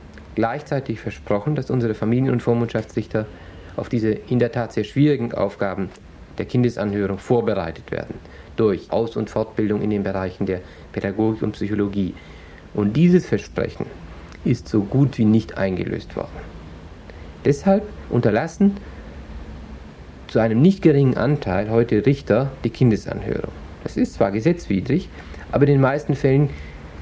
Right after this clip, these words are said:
kommt es ja nicht zu einer weiteren Verhandlung in einer höheren Instanz über diese Entscheidung, so dass dieser Verfahrensfehler auch gar nicht aufgedeckt wird.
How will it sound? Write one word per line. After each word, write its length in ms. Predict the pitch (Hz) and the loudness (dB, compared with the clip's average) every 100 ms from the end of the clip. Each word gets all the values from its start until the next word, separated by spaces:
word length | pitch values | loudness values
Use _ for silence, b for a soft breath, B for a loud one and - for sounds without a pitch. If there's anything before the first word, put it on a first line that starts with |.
| - - - | -16 -16 -2
kommt 180 | - 160 | 2 4
es 140 | 151 | 4
ja 80 | 135 | 4
nicht 160 | 131 135 | 4 2
zu 100 | - | 2
einer 300 | 110 110 104 - - - - - - | 4 2 0 -8 -14 -14 -16 -16 0
weiteren 420 | 101 135 147 123 | 0 2 0 0
Verhandlung 420 | 117 113 139 131 | 0 0 2 0
in 140 | - 117 | 2 2
einer 200 | 110 110 | 4 4
höheren 280 | 131 131 113 | 6 6 4
Instanz 420 | 101 - 135 120 | 2 2 0 0
über 160 | 101 | 0
diese 220 | 110 101 101 | 0 2 0
Entscheidung, 420 | 87 104 107 110 | 2 0 0 0
so 100 | 113 | 0
dass 120 | 107 | 0
dieser 200 | 117 110 | 2 0
Verfahrensfehler 720 | 110 107 110 110 - 110 104 | 0 -2 0 0 0 0 2
auch 120 | 101 - | 0 0
gar 140 | 95 | -2
nicht 180 | 92 - | -2 -2
aufgedeckt 560 | - - 101 - 71 | -4 -4 -6 -8 -6
wird. 140 | 58 | -6